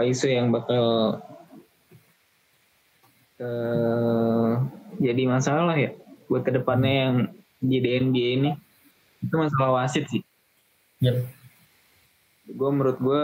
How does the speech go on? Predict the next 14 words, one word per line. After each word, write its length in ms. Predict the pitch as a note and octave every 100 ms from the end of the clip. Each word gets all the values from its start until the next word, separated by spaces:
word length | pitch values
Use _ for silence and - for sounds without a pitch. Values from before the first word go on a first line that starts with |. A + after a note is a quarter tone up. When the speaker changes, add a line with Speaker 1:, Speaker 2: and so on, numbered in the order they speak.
| C#3+
Speaker 1:
eh, 340 | A#2 C3 B2 A#2+ A2
ini 260 | C#3+ C#3+
emang 160 | C#3 B2+
harus 400 | B2 A#2 B2 -
di 400 | B2+ A#2+ A#2+ A#2+
lebih 320 | B2 C3 B2 - - _
gencar 400 | B2+ B2+ B2 C3
lagi 400 | B2+ A#2+ B2 C#3
buat, 240 | B2+ A#2 - - _ _ _ _ _ _ _ _ _ _ _ _ _ _ _ _ _ _ -
eh, 160 | C#3 G2+
N 140 | C#3 C#3
B 80 | C#3
A 100 | E3+
ya, 200 | A2